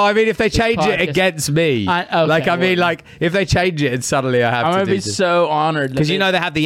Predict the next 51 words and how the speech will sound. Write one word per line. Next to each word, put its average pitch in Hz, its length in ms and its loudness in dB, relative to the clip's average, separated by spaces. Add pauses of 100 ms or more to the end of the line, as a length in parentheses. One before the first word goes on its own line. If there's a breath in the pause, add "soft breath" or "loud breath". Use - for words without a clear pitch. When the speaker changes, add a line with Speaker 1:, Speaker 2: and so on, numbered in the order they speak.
Speaker 1:
'cause 185 180 0
Speaker 2:
M 220 60 2
Q, 208 80 2
Speaker 1:
all 277 80 4
I 262 80 2
do 240 160 0
is 208 100 -4
fly 190 280 0
American. 147 600 0
Speaker 2:
'cause 131 180 -4
you 165 80 0
know 180 100 0
they 170 80 2
have 160 140 -2
the 135 160 0
M 151 160 0
Q 143 220 0
Ds 135 440 0
and 123 260 -4
the 120 160 -2
M 123 200 -2
Q 110 220 -2
Ms, 90 360 -2
right? 104 260 -2 (200)
Speaker 1:
I 143 80 -6
don't 160 160 -4
know 160 160 0
what 156 240 0
the 147 80 -2
hell 139 220 0
that 131 180 0
Speaker 2:
So 135 120 0
Speaker 1:
means, 131 140 0
Speaker 2:
the 160 80 0
Speaker 1:
bro. 135 80 0
Speaker 2:
M 123 80 -2
Q 170 120 0
Ms 156 420 -2
is 131 160 -2
the 120 100 -4
miles, 110 800 -2 (500)
right? 120 320 -2 (560 loud breath)
And 113 140 -2
the 113 120 0
M 123 140 -2
Q 113 220 -4
Ds 139 400 -2
is 92 80 -8
the 82 100 -14
dollars. 87 480 -6 (220 loud breath)
So 117 280 -2